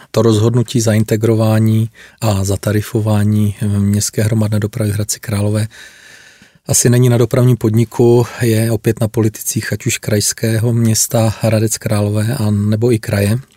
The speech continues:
kteří by se měli nějakým způsobem na této možnosti domluvit. A my v současné době s instalací nového odbovacího systému na ten, na tyto možnosti budeme připraveni. Takže náš, eh,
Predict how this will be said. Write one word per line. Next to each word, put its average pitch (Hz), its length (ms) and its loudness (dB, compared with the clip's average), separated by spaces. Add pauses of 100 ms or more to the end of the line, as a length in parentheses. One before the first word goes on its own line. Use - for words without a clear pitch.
kteří 104 240 -4
by 110 100 -4
se - 140 -4
měli 107 220 0
nějakým 104 320 -2
způsobem 107 580 -4 (520)
na 113 120 2
této 110 240 0
možnosti 107 440 0
domluvit. 104 520 0 (540)
A 120 160 2
my 113 220 2 (100)
v 120 100 -2
současné 110 520 -2
době 110 400 2
s - 260 -2
instalací 107 640 -2
nového 107 320 0
odbovacího 107 480 -2
systému 107 600 -2
na 104 100 0
ten, 104 260 -4 (100)
na 113 120 0
tyto 110 240 -2
možnosti 107 440 -2
budeme 107 220 0
připraveni. 101 600 -2 (720)
Takže 107 340 -2
náš, 110 460 2
eh, 107 400 2